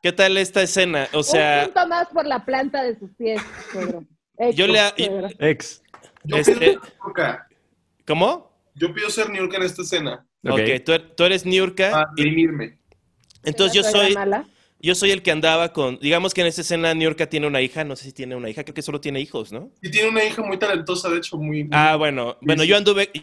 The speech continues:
Speaker 1: yo
Speaker 2: Tú
Speaker 1: anduve
Speaker 2: eres la
Speaker 1: con su
Speaker 2: hija.
Speaker 1: ¿Yo
Speaker 2: Sí.
Speaker 1: soy la hija?
Speaker 2: Tú eres la hija de Niurka.
Speaker 1: Ok, yo soy la hija, este, hablo como mexicana, eh, porque... Ah, bueno,
Speaker 4: Es
Speaker 1: sí hablo.
Speaker 4: mexicana tu hija.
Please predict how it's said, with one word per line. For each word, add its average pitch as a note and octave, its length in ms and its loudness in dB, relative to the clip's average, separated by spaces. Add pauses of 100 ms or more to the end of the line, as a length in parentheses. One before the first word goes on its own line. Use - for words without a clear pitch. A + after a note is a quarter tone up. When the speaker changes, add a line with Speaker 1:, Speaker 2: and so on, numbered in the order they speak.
Speaker 1:
yo F3 120 4
Speaker 2:
Tú F#4 60 6
Speaker 1:
anduve G4 120 4
Speaker 2:
eres D#4 100 2
la C#4 80 4
Speaker 1:
con B3 80 2
su D4 60 -4
Speaker 2:
hija. F3+ 340 -4 (640)
Speaker 1:
¿Yo D3 160 0
Speaker 2:
Sí. A3+ 80 -4
Speaker 1:
soy D3 120 0
la C#3 80 -2
hija? D3 240 -8 (540)
Speaker 2:
Tú C#4+ 200 6
eres D#4 120 6
la D#4 80 4
hija D#4 100 2
de G#3+ 80 2
Niurka. F#3 280 -4 (280)
Speaker 1:
Ok, B2 260 0
yo C#3 160 6
soy E3 180 4
la D3+ 140 2
hija, F3 380 0
este, C3+ 360 -2
hablo D3 300 2
como B2+ 160 0
mexicana, C#3 680 -6 (400)
eh, - 60 -6 (140)
porque... F#2+ 380 -14 (160)
Ah, D3+ 100 4
bueno, E3 180 2
Speaker 4:
Es B3+ 60 0
Speaker 1:
sí - 60 2
hablo. D#3 160 2
Speaker 4:
mexicana - 320 -2
tu F#3 80 0
hija. D#3 400 -4